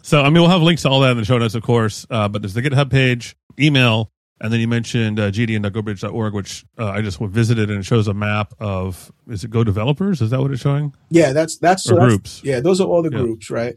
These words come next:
Speaker 2: Um, yeah.
Speaker 1: Yeah.
Speaker 2: Yeah. So yeah, I have a few links that I can share 'cause I feel like I, I can, I can spit off a few, but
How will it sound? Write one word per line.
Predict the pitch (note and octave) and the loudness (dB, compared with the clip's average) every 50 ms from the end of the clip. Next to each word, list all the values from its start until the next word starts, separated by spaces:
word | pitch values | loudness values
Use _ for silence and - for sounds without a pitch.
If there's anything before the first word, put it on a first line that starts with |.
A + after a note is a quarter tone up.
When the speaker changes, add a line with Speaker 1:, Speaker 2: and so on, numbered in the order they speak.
| _ | _
Speaker 2:
Um, | - A#2 A2 A2 A2+ A#2+ - - | -12 -12 -10 -10 -12 -14 -16 -16
yeah. | - - - A#2+ | -14 -10 -6 -6
Speaker 1:
Yeah. | A2 F2 - _ _ _ _ _ | -6 -6 -8 _ _ _ _ _
Speaker 2:
Yeah. | A#2 G2+ E2 - C3+ | -8 -6 -6 -6 -4
So | - - F#3+ | 0 2 4
yeah, | F#3 E3+ D3 E3+ | 4 4 4 4
I | F#3+ F#3+ | 4 4
have | G3 G#3 G3+ | 4 4 4
a | F#3+ | 2
few | F3+ - F3+ D#3+ | 0 0 0 0
links | C#3+ C#3 B2+ - | 0 0 -2 -4
that | - B2 | -4 -4
I | A#2 A#2 | -4 -4
can | A#2 - G#2+ | -4 -6 -8
share | G#2 - A#2 G#2+ G2 G2 | -8 -6 -6 -8 -8 -8
'cause | - G2 G2+ | -10 -10 -10
I | |
feel | A#2 - C3 | -10 -8 -8
like | A#2 G#2+ G#2+ - | -8 -8 -8 -8
I, | F2+ G#2+ - | -8 -8 -8
I | A#2+ A#2+ | -10 -10
can, | - C3 A#2+ A#2 - F2+ | -8 -8 -8 -8 -8 -8
I | A2+ | -10
can | A2+ - C#3 | -10 -10 -12
spit | - - B2 A2 | -12 -8 -8 -8
off | A2 A2 - | -8 -8 -10
a | G2 | -12
few, | - - G#2+ G2+ F#2+ F2+ | -10 -8 -8 -6 -6 -8
but | F2 F#2+ F#2+ - - | -10 -10 -10 -10 -12